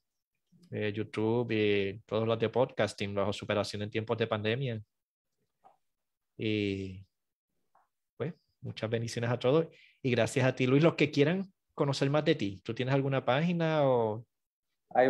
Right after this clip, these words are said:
Speaker 2: gracias, sí. Eh, tengo la página, es constelar punto M X.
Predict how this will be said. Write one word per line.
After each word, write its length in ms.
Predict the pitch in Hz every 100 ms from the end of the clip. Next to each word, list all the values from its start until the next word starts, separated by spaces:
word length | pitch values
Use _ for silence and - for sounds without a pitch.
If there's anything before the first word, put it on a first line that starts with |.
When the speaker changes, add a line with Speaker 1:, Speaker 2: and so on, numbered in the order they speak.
| 127
Speaker 2:
gracias, 560 | 123 131 139 165 165 -
sí. 440 | 135 165 170 - -
Eh, 420 | 123 123 123 123
tengo 640 | 156 151 165 175 151 131 113
la 340 | 123 120 120 -
página, 580 | 131 - 180 185 175 160
es 340 | 160 156 160 _ _ _ _ _
constelar 840 | - 131 120 - 131 151 180 180
punto 380 | - 160 170 156
M 300 | 143 143 139
X. 420 | 139 - 107 -